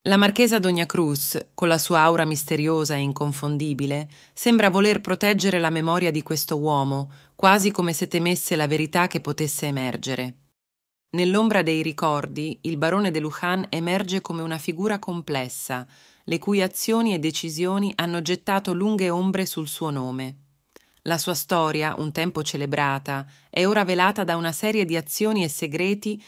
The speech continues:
che svelano un uomo molto diverso dall'eroe di cui molti parlavano. I diari antichi e ingialliti narrano di Don Juan de Luján, non solo come un navigatore audace e un leader carismatico, ma anche come un uomo coinvolto in oscuri traffici.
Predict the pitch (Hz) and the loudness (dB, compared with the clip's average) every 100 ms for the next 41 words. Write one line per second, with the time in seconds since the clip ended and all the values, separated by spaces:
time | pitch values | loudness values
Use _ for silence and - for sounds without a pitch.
0 | _ - 202 180 220 214 190 170 175 196 | _ 0 0 2 2 4 2 0 2 4
1 | 196 185 208 208 202 175 143 139 135 - | 4 2 2 0 -4 -2 -2 -2 -4 -6
2 | 147 147 147 147 165 175 151 - 160 151 | -4 -2 -2 0 0 0 -4 -6 -4 -2
3 | 170 175 180 - 143 131 120 120 127 127 | -4 -4 -4 -4 -4 -4 -6 -6 -6 -8
4 | 127 _ _ _ _ _ _ _ - 180 | -10 _ _ _ _ _ _ _ -4 2
5 | 208 226 190 185 208 196 170 160 151 165 | 4 4 2 0 -2 0 0 0 0 0
6 | 170 202 202 180 170 175 180 170 165 165 | 0 0 -2 -2 2 2 2 0 -2 -2
7 | 160 - 165 170 175 175 156 160 156 147 | -4 0 0 2 0 0 0 2 0 -2
8 | 143 - 127 127 123 - - - - 175 | -6 -6 -6 -6 -10 -16 -20 -18 -6 -2
9 | 175 247 190 170 156 151 147 147 147 147 | 2 2 2 2 0 0 0 0 -2 -2
10 | - 156 147 139 147 147 151 156 139 - | -2 0 -2 2 4 4 0 -4 -4 -2
11 | 147 147 143 147 139 - 135 131 - 131 | -2 -2 -2 -2 -4 -4 -6 -6 -6 -4
12 | 131 147 143 147 139 - _ - 180 214 | -4 -6 -6 -6 -8 -14 _ -4 2 2
13 | 240 233 - 175 170 180 196 208 196 175 | 2 0 -2 -2 0 2 2 2 0 -2
14 | 160 165 175 170 165 156 - 160 156 151 | 0 2 2 0 -4 -4 -6 -4 -4 -2
15 | 131 123 - 131 - 123 | -4 -4 -8 -8 -6 -8